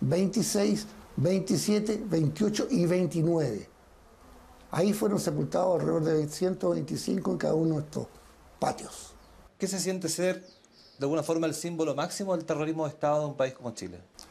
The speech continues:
Speaker 1: A mí no me preocupa eso. Yo duermo muy tranquilo, estoy muy feliz con mi conciencia, no tengo ningún problema,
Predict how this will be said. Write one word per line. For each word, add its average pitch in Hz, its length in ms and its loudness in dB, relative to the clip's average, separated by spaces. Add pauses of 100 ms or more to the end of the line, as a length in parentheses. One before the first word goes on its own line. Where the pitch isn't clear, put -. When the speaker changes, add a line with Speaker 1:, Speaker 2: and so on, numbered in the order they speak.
(280)
Speaker 1:
A 139 60 -6
mí 170 120 2
no 185 140 4
me 165 60 2
preocupa 180 380 2
eso. - 200 -10 (500)
Yo 170 300 2
duermo 160 360 2
muy 202 180 0
tranquilo, 208 540 0 (260)
estoy 156 200 0
muy 190 160 4
feliz 190 280 0
con 180 180 -2
mi 165 80 0
conciencia, 202 600 -2 (600)
no 139 140 -2
tengo 165 260 2
ningún 160 300 2
problema, 202 480 0